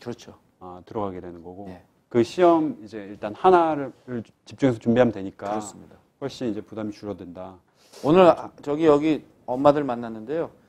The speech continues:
Speaker 2: 어.
Speaker 1: 학력고사
Speaker 2: 네.
Speaker 1: 부활해달라는 엄마들도 꽤 많아요.
Speaker 2: 학력고사?
Speaker 1: 네.
Speaker 2: 네.
Speaker 1: 그때가 더 좋았던 것 같다.
Speaker 2: 얼마나 수시 그것 때문에 시달렸으면.
Speaker 1: 네,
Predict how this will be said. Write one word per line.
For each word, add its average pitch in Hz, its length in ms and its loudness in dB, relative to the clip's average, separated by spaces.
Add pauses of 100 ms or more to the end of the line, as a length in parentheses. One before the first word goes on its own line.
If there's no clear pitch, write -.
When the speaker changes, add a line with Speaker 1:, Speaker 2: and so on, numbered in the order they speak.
(180)
Speaker 2:
어. 117 80 -10
Speaker 1:
학력고사 190 680 2
Speaker 2:
네. 165 60 -6
Speaker 1:
부활해달라는 120 640 -6
엄마들도 104 460 -14
꽤 - 100 -6
많아요. 135 280 -14 (320)
Speaker 2:
학력고사? 98 1040 -10 (420)
Speaker 1:
네. 110 100 -18
Speaker 2:
네. 90 160 -18 (480)
Speaker 1:
그때가 131 520 0 (200)
더 110 160 -16
좋았던 107 420 -16 (300)
것 - 80 -20
같다. - 300 -20 (540)
Speaker 2:
얼마나 170 580 2
수시 165 580 2
그것 120 160 -10
때문에 113 220 -4
시달렸으면. 113 640 -2
Speaker 1:
네, 98 240 -12